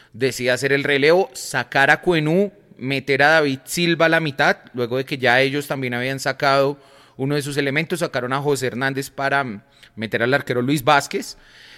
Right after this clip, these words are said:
Eh, ¿ustedes creen que el partido, esos treinta y ocho minutos de Cuenú,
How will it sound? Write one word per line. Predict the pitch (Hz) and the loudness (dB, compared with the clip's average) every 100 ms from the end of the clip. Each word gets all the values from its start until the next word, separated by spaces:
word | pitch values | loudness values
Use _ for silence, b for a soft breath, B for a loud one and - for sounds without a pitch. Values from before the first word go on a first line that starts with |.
| B - | B -4
Eh, | 151 156 156 156 160 _ _ _ _ _ _ _ _ _ _ _ _ _ _ _ | 0 2 4 2 0 _ _ _ _ _ _ _ _ _ _ _ _ _ _ _
¿ustedes | 160 - 165 165 170 - | -6 0 4 4 2 0
creen | 202 190 190 185 175 _ b b b b _ _ _ - | 2 2 0 -2 -8 _ b b b b _ _ _ -6
que | 147 147 | 0 0
el | 143 | 0
partido, | 139 - 156 151 | -2 -2 -2 0
esos | 131 139 - | 0 -2 0
treinta | 175 156 147 139 | 0 0 -2 -2
y | 123 | 0
ocho | 123 - | -2 -4
minutos | 143 139 123 131 127 | -6 -6 -6 -6 -4
de | 139 | -2
Cuenú, | 143 131 110 | -2 -4 -6